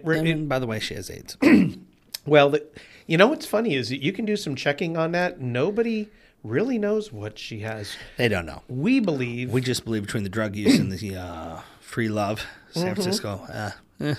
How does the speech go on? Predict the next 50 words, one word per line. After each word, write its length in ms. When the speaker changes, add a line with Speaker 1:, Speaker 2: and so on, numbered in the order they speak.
Speaker 1:
Could 180
have 80
been 160
hepatitis. 840
Speaker 2:
Could 120
have 80
been. 180
Could 160
have 20
Speaker 1:
Lot, 240
Speaker 2:
been. 80
Speaker 1:
lot 160
of 80
different 300
things 260
it 80
could 140
have 80
been. 260
The 80
point 300
of 80
the 60
fact 400
is 260
she 300
is 140
going 300
to 100
die 260
in 180
this 200
movie. 380
That's 260
no 160
spoiler. 560
It's 100
been 160
out 160
since 240
ninety-four. 540
Speaker 2:
Look, 80
Speaker 1:
And 80
Speaker 2:
if 100
Speaker 1:
if 60
Speaker 2:
you 60
haven't 180
seen 160
Forrest 340
Gump, 340